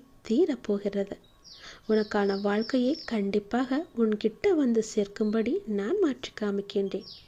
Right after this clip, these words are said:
நான் உன்னுடன் இருக்கும்போது ஏன் பயப்படுகிறாய்? பயப்படாதே. இருள் நீங்கிவிட்டது. ஒளி வந்துவிட்டது. உன் வாழ்க்கை நீ சந்தோஷமாக வாழப்போகிறாய்.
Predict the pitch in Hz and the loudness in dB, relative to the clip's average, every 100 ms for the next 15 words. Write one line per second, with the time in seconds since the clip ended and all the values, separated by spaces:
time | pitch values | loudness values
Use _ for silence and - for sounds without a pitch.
0 | - - - - - 214 202 196 202 202 | -20 -20 -16 -18 -4 -2 0 0 2 2
1 | 208 285 269 254 - 262 262 262 277 - | 2 4 2 2 0 0 2 2 2 -2
2 | - - 208 320 302 277 269 262 254 254 | -12 -2 2 2 4 2 2 0 2 2
3 | 262 311 - - - - - 190 185 185 | 0 -4 -12 -20 -20 -20 -12 -8 -8 0
4 | 214 214 208 202 - - - - - 196 | 2 2 0 -6 -14 -20 -20 -20 -6 0
5 | 196 226 208 220 285 277 254 254 240 214 | 4 4 6 6 6 4 2 2 2 2
6 | - - - - - - 202 202 233 254 | -4 -14 -18 -20 -20 -4 2 4 4 2
7 | - 214 233 440 330 - 247 233 - - | -2 0 6 6 4 0 2 2 0 -8
8 | - - - 214 214 202 202 226 - 226 | -20 -20 -8 0 2 2 0 -2 0 0
9 | 269 - 214 208 220 202 214 240 247 240 | 0 -4 0 2 2 2 2 2 2 2
10 | 339 403 302 269 262 240 233 214 196 | 4 4 4 0 0 0 2 2 2